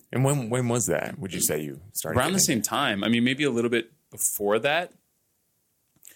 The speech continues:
Speaker 2: Yeah, probably a little bit before that. I probably got into it, uh, in college, you know, and started listening to it then. That's when I got my, my first iPod too was in college.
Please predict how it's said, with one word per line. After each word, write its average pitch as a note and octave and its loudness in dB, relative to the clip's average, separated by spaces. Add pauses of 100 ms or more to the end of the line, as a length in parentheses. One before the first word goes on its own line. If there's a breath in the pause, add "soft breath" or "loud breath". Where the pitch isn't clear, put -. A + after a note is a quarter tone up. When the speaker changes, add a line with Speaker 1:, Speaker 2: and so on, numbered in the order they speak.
(260 loud breath)
Speaker 2:
Yeah, C3 0
probably D#3 -2
a E3 -4
little C#3+ 0
bit A2 2
before G2+ -2
that. G2+ 2
I G2+ -4
probably A#2 0
got G#2+ 4
into G2+ 0
it, F#2+ -2 (240)
uh, F#2+ -2
in G2 -6
college, F#2 -2 (1040)
you G2 -8
know, F2+ -6
and F2 -2
started F2 -2
listening F2+ -2
to F2 -16
it F2 -14
then. F2+ -6
That's F#2 0
when G#2 2
I F#2+ 0
got F#2+ -2
my, F#2 -8 (200)
my G#2 0
first G#2 -2
iPod F#2 0
too B2 2
was F2+ -6
in F#2 -2
college. F#2 2